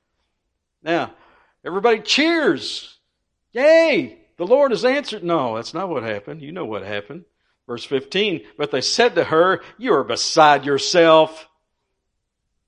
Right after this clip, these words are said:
Yet she kept insisting that it was so.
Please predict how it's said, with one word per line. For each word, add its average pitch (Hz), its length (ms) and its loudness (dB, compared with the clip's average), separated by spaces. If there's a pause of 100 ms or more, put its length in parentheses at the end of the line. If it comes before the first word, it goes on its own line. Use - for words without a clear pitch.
(920)
Yet 139 140 -4
she - 160 -10
kept 202 340 -2
insisting 151 960 -4
that 151 160 -2
it 165 160 -4
was 156 180 -8
so. 185 680 0